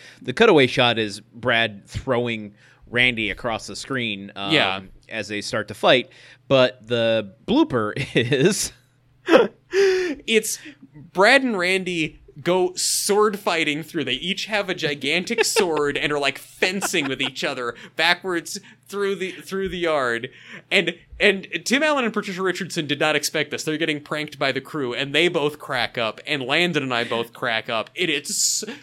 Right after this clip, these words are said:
Speaker 2: so good.
Speaker 1: It's, it, I mean, it, it play-, here's a, th-, maybe I'm retroactively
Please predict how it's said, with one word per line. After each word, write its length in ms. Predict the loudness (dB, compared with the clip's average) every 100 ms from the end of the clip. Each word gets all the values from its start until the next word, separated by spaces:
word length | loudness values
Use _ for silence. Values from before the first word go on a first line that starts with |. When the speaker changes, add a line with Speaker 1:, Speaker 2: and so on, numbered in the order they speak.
| _ _
Speaker 2:
so 600 | -6 -6 0 4 6 6
good. 680 | 6 4 4 0 0 -12 -14 _ _ _ _ -4
Speaker 1:
It's, 460 | 0 0 0 -12 -6
it, 280 | -2 -2 -4 -20 -20 _ -16 -10 0
I 60 | 2
mean, 220 | 2 2
it, 220 | 2 0 -4 -20 -20 0
it 180 | 2 2
play-, 240 | 0 -2 -2 -4
here's 320 | 0 0 2
a, 80 | 0
th-, 300 | -4 -14 -2
maybe 520 | -2 0 -2 -4 -8 -20 -20 -4
I'm 140 | -2 4
retroactively 1000 | 6 4 4 2 2 -2 -6 -4 -4